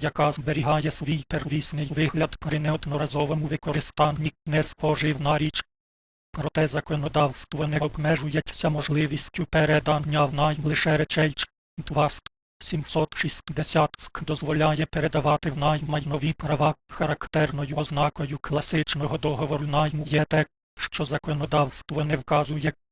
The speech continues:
яке майно може бути предметом найму, і на які цілі воно може використовуватися. Це означає, що предметом найму може бути будь-яке майно,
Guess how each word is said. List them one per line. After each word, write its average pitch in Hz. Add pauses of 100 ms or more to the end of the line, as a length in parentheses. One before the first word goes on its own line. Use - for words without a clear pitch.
(120)
яке 151
майно 147
може 147
бути 147
предметом 151
найму, 151 (280)
і 165
на 151
які 151
цілі 151
воно 151
може 151
використовуватися. 147 (340)
Це 156
означає, 151 (340)
що -
предметом 156
найму 151
може 151
бути 147
будь-яке 151
майно, 151